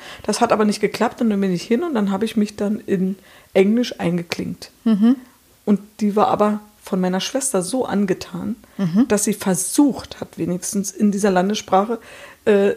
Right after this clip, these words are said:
Speaker 1: nachzufragen, wie nach dem Shuttle. Und immer, wenn ich irgendwas gefragt habe, hat sie geantwortet, aber sie hat mich nicht mit einer, mit einem, mit einem Augenzwink angeguckt.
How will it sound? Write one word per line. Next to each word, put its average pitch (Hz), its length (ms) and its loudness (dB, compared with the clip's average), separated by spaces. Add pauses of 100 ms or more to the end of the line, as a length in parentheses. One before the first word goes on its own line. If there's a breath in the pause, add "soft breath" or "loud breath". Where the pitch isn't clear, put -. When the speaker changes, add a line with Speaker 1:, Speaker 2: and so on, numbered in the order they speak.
(140)
Speaker 1:
nachzufragen, 214 720 0
wie 220 80 2
nach 202 160 -2
dem 214 140 -2
Shuttle. - 260 -4 (360 loud breath)
Und 214 140 2
immer, 240 160 4
wenn 208 140 2
ich 226 120 -6
irgendwas 220 320 0
gefragt 196 420 -2
habe, 175 200 -2
hat 185 140 -4
sie 196 100 -4
geantwortet, 190 640 -2
aber 180 140 -2
sie 190 100 0
hat - 120 -4
mich 202 180 -6
nicht 240 340 -2
mit - 120 -4
einer, 202 260 0
mit - 180 -2
einem, 214 260 -2
mit 214 200 0
einem 214 100 0
Augenzwink 254 600 0
angeguckt. 214 560 -2